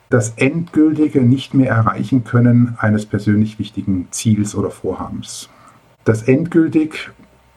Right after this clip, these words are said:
darf man jetzt nicht absolut verstehen, aber zumindest mal für einen bestimmten Zeitraum heißt eben, ich kann es nicht mal so einfach korrigieren. Und das persönlich Wichtige bezieht sich auf die Identität,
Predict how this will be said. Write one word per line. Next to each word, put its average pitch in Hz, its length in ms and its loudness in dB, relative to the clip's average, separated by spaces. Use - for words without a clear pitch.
darf 107 160 0
man 107 80 4
jetzt 107 160 2
nicht 107 160 0
absolut 135 320 -2
verstehen, 147 600 0
aber 110 220 0
zumindest 117 340 0
mal 107 140 -2
für - 100 -4
einen 98 140 4
bestimmten 107 400 0
Zeitraum 143 640 0
heißt 113 380 -2
eben, 123 420 2
ich - 140 -8
kann 113 160 0
es 113 160 0
nicht 113 140 0
mal 107 120 0
so 107 180 -2
einfach 104 380 -4
korrigieren. 95 560 -2
Und 120 120 0
das 113 180 0
persönlich 123 640 0
Wichtige 135 600 2
bezieht 117 400 0
sich 113 240 -2
auf 110 540 -2
die 113 80 -2
Identität, 113 1000 0